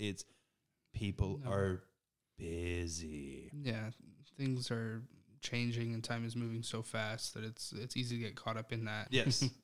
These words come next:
Speaker 1: Um, well, 'cause on the flip side of people wanting an answer,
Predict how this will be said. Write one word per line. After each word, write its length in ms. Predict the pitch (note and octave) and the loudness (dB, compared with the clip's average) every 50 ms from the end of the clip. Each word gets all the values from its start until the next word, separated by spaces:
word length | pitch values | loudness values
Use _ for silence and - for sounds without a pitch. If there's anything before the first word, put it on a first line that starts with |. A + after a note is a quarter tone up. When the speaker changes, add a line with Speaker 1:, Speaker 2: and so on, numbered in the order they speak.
| _ _ A2+ | _ _ 2
Speaker 1:
Um, 460 | A2 A2 G#2+ G#2 G2+ G2 G2 G2+ - - C3 | 6 6 8 8 8 6 4 2 0 -2 0
well, 180 | C#3+ D3+ D3+ D3 D3 D3 - | 0 0 0 0 -2 2 6
'cause 240 | - D#3+ C#3 C3 - - - - | 6 6 6 6 2 -4 -2 4
on 160 | B2 B2 A#2+ | 6 8 8
the 60 | A2+ | 8
flip 260 | - - C3+ C3+ C3 | 6 6 4 4 4
side 380 | - - A2+ G#2+ G#2 G#2 G2+ F#2+ | 4 4 4 6 6 6 4 2
of 420 | F2+ G2 G2+ G2 F#2+ F#2 F2+ - - - - - _ _ _ _ _ | 2 4 4 6 6 4 2 0 -6 -16 -20 -20 _ _ _ _ _
people 340 | - A#2+ A2 - A#2 G#2 G2 | 2 4 8 8 8 8 8
wanting 500 | F2 G2+ G#2+ A#2 B2 A#2 A#2+ A2 G#2 G2 | 8 8 8 8 8 6 4 2 2 2
an 140 | F#2 F2+ F2+ | 2 2 0
answer, 540 | E2+ E2+ E2+ - - F#2 E2+ D#2+ E2 - | 0 -2 -2 -2 -2 -2 -2 -2 -4 -6